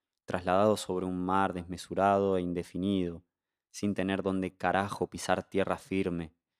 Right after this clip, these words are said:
movido por un espíritu de muerte impostergable ya, hizo estrellar enorme su embarcación y así destruir ese faro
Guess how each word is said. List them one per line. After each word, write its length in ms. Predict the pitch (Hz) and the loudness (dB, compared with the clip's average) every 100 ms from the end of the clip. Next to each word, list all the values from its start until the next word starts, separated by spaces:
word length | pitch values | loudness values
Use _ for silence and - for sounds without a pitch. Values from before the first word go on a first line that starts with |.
| _ _ _ | _ _ _
movido 380 | - 90 107 104 | -4 0 4 4
por 140 | 95 92 | 2 0
un 120 | 98 | -2
espíritu 560 | 85 _ 101 101 92 | -4 _ 0 0 2
de 120 | 92 87 | 0 2
muerte 420 | 95 101 95 90 | 4 4 2 -4
impostergable 840 | 87 90 - 87 85 90 87 85 | -4 -6 -4 -4 4 6 6 2
ya, 340 | 82 90 82 _ _ _ _ _ _ _ _ - | -2 -4 -4 _ _ _ _ _ _ _ _ -8
hizo 220 | 92 98 | -6 -6
estrellar 400 | - 95 - 95 | -6 -6 0 2
enorme 420 | 90 101 98 92 | 4 4 4 0
su 140 | - | -4
embarcación 640 | 90 90 87 82 - 98 95 | 0 0 0 -6 -4 -2 -2
y 60 | 87 | -4
así 260 | - 98 | -4 -2
destruir 680 | 95 87 - 92 98 87 - _ _ _ _ | -2 -4 -4 0 2 2 -2 _ _ _ _
ese 260 | 104 - 92 | -10 -8 -10
faro 540 | - 90 85 78 | 0 2 2 0